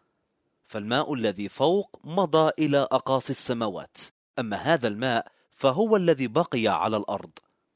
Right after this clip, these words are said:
ففي العدد الثاني كانت الأرض مغمورة بالمياه، وقد دعي ذلك وجه الغمر ووجه المياه، وكانت الأرض ما تزال مغمورة بالماء.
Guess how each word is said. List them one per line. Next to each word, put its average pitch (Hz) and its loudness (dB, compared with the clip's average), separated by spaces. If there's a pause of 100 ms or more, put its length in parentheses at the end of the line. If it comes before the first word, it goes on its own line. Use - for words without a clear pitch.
(260)
ففي 127 -4
العدد 120 0
الثاني 113 -2 (300)
كانت 175 2
الأرض 139 0
مغمورة 135 -2
بالمياه، 135 -4 (680)
وقد 104 -6
دعي 110 -2
ذلك 123 -2 (280)
وجه 120 -6
الغمر 98 -10 (320)
ووجه 98 -4
المياه، 117 -2 (600)
وكانت 208 2
الأرض 127 0 (140)
ما 170 -2
تزال 113 -2
مغمورة 110 -6
بالماء. 87 -12